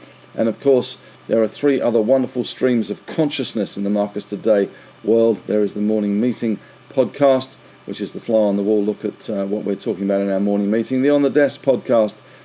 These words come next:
where the team in Melbourne talk about things that are pressing on their minds at the moment, all things financial, and my On the Couch podcast,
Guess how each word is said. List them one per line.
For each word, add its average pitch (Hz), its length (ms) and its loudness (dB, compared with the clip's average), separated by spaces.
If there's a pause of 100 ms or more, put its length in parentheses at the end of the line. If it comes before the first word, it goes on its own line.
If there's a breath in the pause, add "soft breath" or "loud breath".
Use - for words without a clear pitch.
(120)
where 104 240 0
the 98 140 -2
team 110 280 -2
in 101 140 0
Melbourne 104 300 0
talk 107 180 -4
about 98 240 2
things 113 240 -2
that 113 80 2
are 101 60 0
pressing 127 360 -4
on 117 100 0
their 135 200 6 (520 loud breath)
minds 147 440 4
at 143 80 0
the 139 60 2
moment, 156 300 4
all 151 100 4
things 147 220 0
financial, 147 680 2
and 135 160 0
my 131 160 2
On 143 480 0
the 131 100 -2
Couch 147 540 -2
podcast, 117 840 0